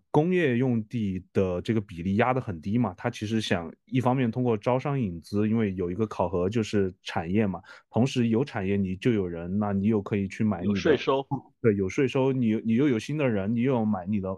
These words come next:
Speaker 1: 房子，所以以前的这种社会福利的支出比例来讲，我其实是觉得它的重点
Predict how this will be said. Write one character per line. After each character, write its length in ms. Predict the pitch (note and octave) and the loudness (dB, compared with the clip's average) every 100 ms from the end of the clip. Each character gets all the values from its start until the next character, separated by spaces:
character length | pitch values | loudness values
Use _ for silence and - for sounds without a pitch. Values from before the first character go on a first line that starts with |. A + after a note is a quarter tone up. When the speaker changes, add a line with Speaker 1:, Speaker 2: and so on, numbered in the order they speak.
| - | -6
Speaker 1:
房 300 | - F2 G#2+ | -6 -2 -2
子， 180 | A#2+ - - _ | -2 -4 -10 _
所 120 | - D#3+ | 2 4
以 140 | C#3 - - | 2 -4 -8
以 180 | A#2+ | -4
前 220 | G2+ G#2+ A#2+ | -2 -2 0
的 100 | F3+ | 2
这 160 | F3 | 0
种 240 | C#3 G#2+ F2 - _ | 0 -2 -4 -14 _
社 240 | - G3+ | 2 4
会 160 | E3 D3 | 4 0
福 160 | - | 0
利 100 | G#2 | -2
的 120 | C3+ A#2+ | 0 -2
支 180 | C3+ | -4
出 140 | C#3+ D#3+ | -6 -6
比 180 | A#2 F2+ | -4 -2
例 100 | A2+ | 0
来 160 | G2 | 0
讲， 300 | G#2 G2+ F#2 | 0 -2 -2
我 160 | F#2+ F#2 | -2 -4
其 240 | - A#2+ | -4 -6
实 140 | C3 C#3+ | -4 -4
是 200 | D3 B2 | -4 -4
觉 260 | - F#2+ | -2 0
得 120 | G#2+ G#2 | 2 0
它 160 | - | 0
的 140 | A#2+ A2+ | 0 0
重 260 | - C3+ | 0 -2
点 220 | G#2+ F2 | -2 -6